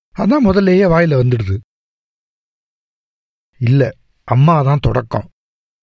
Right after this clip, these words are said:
ஆண்டவனோட விதி அது. மனுஷங்க அதை மாத்த ஆசைப்படக்கூடாது. அவன் பேசுறப்ப பேசட்டும். அது செடியில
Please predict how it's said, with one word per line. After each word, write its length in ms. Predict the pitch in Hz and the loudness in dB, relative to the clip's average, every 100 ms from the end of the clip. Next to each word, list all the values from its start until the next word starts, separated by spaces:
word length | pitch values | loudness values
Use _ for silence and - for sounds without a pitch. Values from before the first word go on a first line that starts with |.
| _ _ _ _ _ - | _ _ _ _ _ -6
ஆண்டவனோட 680 | 135 190 190 160 135 110 | -2 0 0 0 0 -2
விதி 280 | 104 127 156 | -2 0 2
அது. 280 | 113 101 - _ _ _ _ _ | 0 -2 -8 _ _ _ _ _
மனுஷங்க 560 | 135 147 208 - 156 127 | -2 2 2 0 0 0
அதை 220 | 110 110 | -2 -2
மாத்த 260 | 113 151 143 | -2 -2 -4
ஆசைப்படக்கூடாது. 800 | 127 - 123 110 110 104 104 - _ _ _ _ _ _ | -2 -2 -4 -4 -4 -4 -8 -14 _ _ _ _ _ _
அவன் 300 | _ 139 143 | _ -2 -2
பேசுறப்ப 480 | 120 165 202 202 185 156 | 0 0 0 -2 -2 0
பேசட்டும். 440 | 156 156 120 120 - _ _ _ _ _ _ _ _ _ _ _ _ _ _ _ _ | -2 -2 -4 -4 -6 _ _ _ _ _ _ _ _ _ _ _ _ _ _ _ _
அது 220 | 156 123 | -4 -2
செடியில 440 | 120 165 196 208 | 0 0 2 2